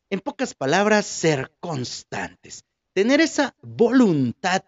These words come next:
inquebrantable y continuada de hacer algo, de compartir información, de brindar apoyo, de dar servicio, de estar al pendiente,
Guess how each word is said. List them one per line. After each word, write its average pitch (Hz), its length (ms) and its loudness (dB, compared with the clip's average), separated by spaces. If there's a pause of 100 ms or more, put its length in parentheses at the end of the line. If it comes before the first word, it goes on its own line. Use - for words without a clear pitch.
inquebrantable 135 1400 0 (320)
y 202 300 -2 (140)
continuada 262 1160 2 (100)
de 143 200 -2
hacer 147 640 -4 (400)
algo, 123 460 -6 (280)
de 123 380 -4
compartir 151 640 -6
información, 127 880 -6 (1080)
de 151 600 0
brindar 113 440 -4
apoyo, 139 680 -4 (260)
de 190 400 -4 (180)
dar 113 200 -8
servicio, 147 720 -6 (220)
de 135 80 -6
estar 165 300 -8
al 175 160 0
pendiente, 101 960 -8